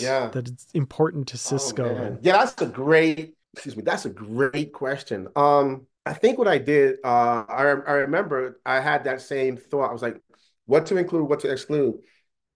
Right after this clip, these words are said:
Speaker 1: And throughout the whole book, I know it's called The Autobiography of Benjamin Sisko, but for me,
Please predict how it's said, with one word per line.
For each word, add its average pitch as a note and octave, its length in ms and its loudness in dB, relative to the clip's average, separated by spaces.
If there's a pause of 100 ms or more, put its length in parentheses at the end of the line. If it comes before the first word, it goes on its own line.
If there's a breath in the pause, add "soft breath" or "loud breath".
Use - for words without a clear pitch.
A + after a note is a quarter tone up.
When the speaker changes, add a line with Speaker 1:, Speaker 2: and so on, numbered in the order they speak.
Speaker 1:
And C#3+ 480 6 (280)
throughout D#3 300 -2
the D#3 80 0
whole C3+ 200 2
book, G2 340 -8 (1120)
I B2+ 80 4
know F#3 180 6
it's - 100 2
called E3 260 2
The - 80 2
Autobiography A2+ 600 0
of G2+ 80 -6
Benjamin F#2+ 340 -10
Sisko, F2+ 480 -16 (680)
but B2+ 200 4
for B2 220 -2
me, A#2 540 0